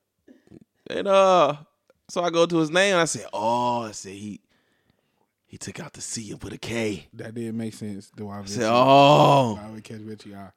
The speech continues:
Speaker 1: So, uh, <laughs> I said, "Man, let me check out this man." You know what I mean? He's a br-, young brother.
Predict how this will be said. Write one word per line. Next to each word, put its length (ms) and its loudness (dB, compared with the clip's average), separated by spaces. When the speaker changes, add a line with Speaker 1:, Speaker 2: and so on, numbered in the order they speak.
Speaker 1:
So, 400 8
uh, 360 8
<laughs> 520 -20
I 60 -12
said, 200 -2
"Man, 160 0
let 120 -2
me 80 -6
check 260 -2
out 220 4
this 180 -2
man." 380 0
You 80 -2
know 140 -2
what 60 -2
I 40 -6
mean? 300 -4
He's 120 -4
a 60 -8
br-, 340 -12
young 380 0
brother. 400 2